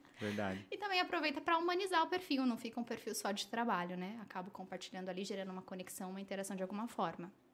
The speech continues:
Speaker 1: Legal. E como que é hoje? Assim, quando você começou, era natural você, tipo, abrir a câmera e sair falando? Ou
Speaker 2: Hum.
Speaker 1: sair fotografando e postando coisas da
Speaker 2: Hum.
Speaker 1: sua vida?
Speaker 2: Não, não era. Mas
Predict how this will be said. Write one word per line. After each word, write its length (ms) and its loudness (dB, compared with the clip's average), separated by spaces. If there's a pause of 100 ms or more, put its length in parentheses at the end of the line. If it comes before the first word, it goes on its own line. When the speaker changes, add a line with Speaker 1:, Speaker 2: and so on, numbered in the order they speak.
(260)
Speaker 1:
Legal. 400 0 (500)
E 260 8
como 280 4
que 120 6
é 60 12
hoje? 380 12 (100)
Assim, 220 4
quando 220 6
você 60 -8
começou, 680 12
era 240 12
natural 720 12
você, 680 4 (640)
tipo, 280 2
abrir 340 10
a 60 8
câmera 560 6
e 100 2
sair 220 2
falando? 960 6 (300)
Ou 220 6
Speaker 2:
Hum. 20 4
Speaker 1:
sair 240 4
fotografando 840 2
e 40 -2
postando 440 0
coisas 320 2
da 80 2
Speaker 2:
Hum. 40 0
Speaker 1:
sua 200 2
vida? 560 6
Speaker 2:
Não, 380 0
não 200 -2
era. 540 2
Mas 260 0